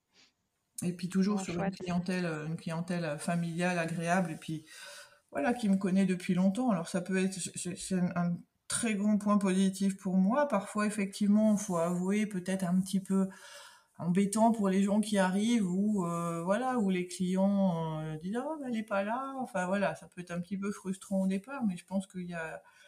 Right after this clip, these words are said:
Speaker 1: il y a vraiment de quoi prendre sa place, surtout sur une nouvelle clientèle là qui arrive, parce qu'il y a énormément, bah, de Parisiens qui viennent habiter par ici. On a des nouveaux clients tous les jours.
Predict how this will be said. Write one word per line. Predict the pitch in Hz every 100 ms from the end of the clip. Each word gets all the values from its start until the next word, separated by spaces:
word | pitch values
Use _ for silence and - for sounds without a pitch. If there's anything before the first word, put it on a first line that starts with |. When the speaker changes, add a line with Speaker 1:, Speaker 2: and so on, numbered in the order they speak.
| - - - -
Speaker 1:
il |
y | 180
a |
vraiment | 196 220 247
de |
quoi | 233 233 220
prendre | - 220
sa | 214 202
place, | 190 - 220 254 -
surtout | 190 190 214 214
sur | - 190 185
une | 185 190 185
nouvelle | 190 214 214 214
clientèle | 208 196 185 190 208 202
là | 175
qui | - 180
arrive, | 175 196 196
parce | - -
qu'il | 170
y | 160
a | 160
énormément, | 196 196 196 196 190 196 196
bah, | 160 147
de | 156 151 -
Parisiens | 202 180 185 175 202
qui | 202 -
viennent | 170 185 180
habiter | 170 185 190
par | 190 170 170
ici. | 170 -
On | 190 165
a |
des | 160 170
nouveaux | 170 175 190
clients | - 180 170
tous | 175 233
les | 220
jours. | 175 180 240